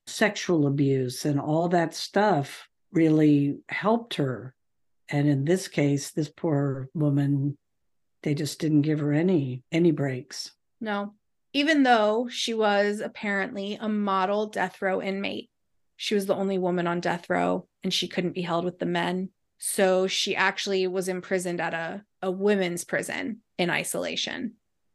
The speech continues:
Speaker 2: She spent her time singing and praying with other inmates, often through the vents.
Speaker 1: I mean, I don't know why she had to be in an isolation. It's not like she's gonna run through the prison killing people. I mean, that
Speaker 2: Yeah, I don't know.
Speaker 1: seems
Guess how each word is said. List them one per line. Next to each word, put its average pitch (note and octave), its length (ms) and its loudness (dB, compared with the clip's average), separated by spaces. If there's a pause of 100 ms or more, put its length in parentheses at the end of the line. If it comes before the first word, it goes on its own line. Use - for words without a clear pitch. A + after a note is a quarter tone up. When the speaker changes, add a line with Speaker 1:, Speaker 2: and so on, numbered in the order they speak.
(100)
Speaker 2:
She - 220 0
spent A#3 260 0
her A#3 100 2
time G3+ 340 -2
singing C4 800 0 (160)
and G3+ 580 -2 (120)
praying A#3 760 -2
with G#3+ 300 -2
other G#3 260 -2
inmates, G3+ 840 -4
often G#3+ 400 2
through A3 300 0
the G#3 160 0
vents. F#3+ 640 -4 (240)
Speaker 1:
I - 60 -14 (100)
mean, E3+ 220 0
I D#3+ 180 -2
don't G#3 120 2
know D3 60 4
why D3 180 2
she C#3+ 180 -2
had C3+ 100 0
to C3+ 60 -2
be D3 180 4
in C#3+ 120 6
an C#3+ 200 -6
isolation. D#3 920 0
It's E3+ 180 -4
not E3 180 0
like F3 180 2
she's G3 200 -6
gonna E3 340 4
run G3 480 8
through F#3 300 8
the E3 520 2
prison G3+ 560 2
killing G#3+ 460 2
people. F3 560 -2
I E3+ 60 -4
mean, E3+ 260 -4
that G3+ 140 -2
Speaker 2:
Yeah, A#3 80 -4
I A#3 40 -4
don't B3 120 2
know. D4 100 2
Speaker 1:
seems - 240 -8